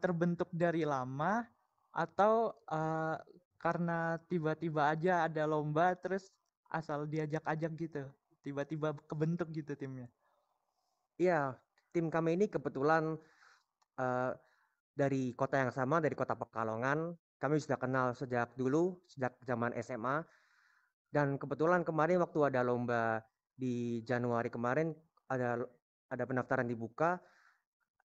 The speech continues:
Speaker 2: aku diajak deng-, oleh temanku Yemi Madesi tadi untuk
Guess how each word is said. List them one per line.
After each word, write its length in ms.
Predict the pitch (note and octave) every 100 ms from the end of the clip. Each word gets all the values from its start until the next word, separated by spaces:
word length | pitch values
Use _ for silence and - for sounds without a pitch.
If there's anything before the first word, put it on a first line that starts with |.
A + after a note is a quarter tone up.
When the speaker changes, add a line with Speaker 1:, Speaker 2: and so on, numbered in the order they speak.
| _
Speaker 2:
aku 160 | C3 E3+ D3+
diajak 280 | B2+ C#3+ - _ -
deng-, 220 | C3 C3 C3+
oleh 180 | B2+ B2
temanku 400 | B2+ B2+ B2 D3+
Yemi 180 | C3 B2
Madesi 360 | A#2+ A#2 A2+ C3
tadi 340 | A#2+ A#2 D#3+ F#3 - - _ C3+
untuk 200 | B2+